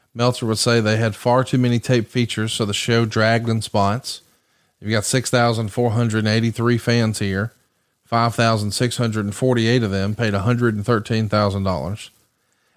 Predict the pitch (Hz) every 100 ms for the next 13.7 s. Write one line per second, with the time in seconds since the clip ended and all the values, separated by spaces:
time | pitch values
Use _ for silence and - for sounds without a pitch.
0 | - 110 127 156 156 127 - 127 123 123
1 | 117 113 - - 117 135 139 131 131 110
2 | 117 127 123 123 113 - 101 95 101 92
3 | 92 123 - 110 104 117 127 123 117 110
4 | 104 95 87 71 107 _ _ _ _ _
5 | _ _ _ _ 101 123 135 120 135 120
6 | 127 139 131 123 110 - 98 110 - -
7 | 98 107 110 - 117 110 117 113 98 101
8 | 107 107 101 101 110 113 92 107 110 110
9 | 104 107 85 73 101 - _ _ _ _
10 | _ _ _ _ - 135 143 135 117 123
11 | 117 123 113 101 110 113 _ _ _ _
12 | _ _ _ _ _ _ _ _ _ 107
13 | 110 107 107 104 104 104 101